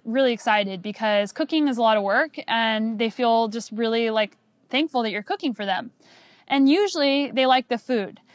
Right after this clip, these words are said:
There's some family members I have that don't like the food, and I've tried and tried, and so I've just kind of let that go. But whenever you cook for people, they really like that as well.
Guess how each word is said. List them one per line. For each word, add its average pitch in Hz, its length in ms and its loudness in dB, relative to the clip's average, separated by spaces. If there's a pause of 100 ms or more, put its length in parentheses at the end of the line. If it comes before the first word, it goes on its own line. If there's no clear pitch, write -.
(160)
There's 262 160 0
some 359 180 2
family 285 280 2
members 277 300 0
I 277 80 2
have 269 240 0
that 226 180 -8
don't 220 180 -2
like 294 180 -4
the 311 100 -6
food, 359 340 -4 (120)
and 247 100 2
I've 226 160 0
tried 247 420 4
and 240 180 2
tried, 254 420 2
and 240 100 -6
so 247 80 0
I've 220 120 0
just 220 160 -8
kind 233 180 0
of 220 300 -2
let 233 200 -2
that 214 220 0
go. 214 320 -2 (480)
But 240 140 6
whenever 294 240 2
you 330 140 0
cook 330 200 -8
for 285 120 -2
people, 247 320 -2
they 226 120 -2
really 226 220 -2
like 208 220 0
that 202 180 0
as 196 140 -10
well. 190 320 0